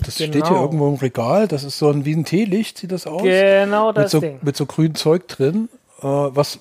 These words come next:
Speaker 1: ich hab's noch nicht angezündet, steht hier
Speaker 2: Sollte
Speaker 1: irgendwo.
Speaker 2: man auch nicht. <laughs> Mir wurde gesagt, das Ding brennt nicht ordentlich. Ähm,
Speaker 1: Also brennt nicht. Also fliegt
Speaker 2: Brennt
Speaker 1: dir nicht um die
Speaker 2: nicht.
Speaker 1: Ohren, es brennt einfach nicht.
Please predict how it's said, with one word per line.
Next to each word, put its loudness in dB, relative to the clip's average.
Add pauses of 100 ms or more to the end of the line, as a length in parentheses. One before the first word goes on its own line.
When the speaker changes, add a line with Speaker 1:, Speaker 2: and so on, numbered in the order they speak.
(160)
Speaker 1:
ich -6
hab's -2
noch 4
nicht 0
angezündet, -4
steht -6
hier -6
Speaker 2:
Sollte 2
Speaker 1:
irgendwo. -4
Speaker 2:
man -2
auch -8
nicht. -8 (520)
<laughs> -8
Mir 0
wurde 4
gesagt, 0
das -4
Ding -6
brennt -6
nicht -8
ordentlich. -10 (500)
Ähm, -2
Speaker 1:
Also -2
brennt -2
nicht. 2 (240)
Also -6
fliegt -6
Speaker 2:
Brennt 2
Speaker 1:
dir 2
nicht 0
um 0
die -4
Speaker 2:
nicht. -4
Speaker 1:
Ohren, 2
es -4
brennt -6
einfach -14
nicht. -18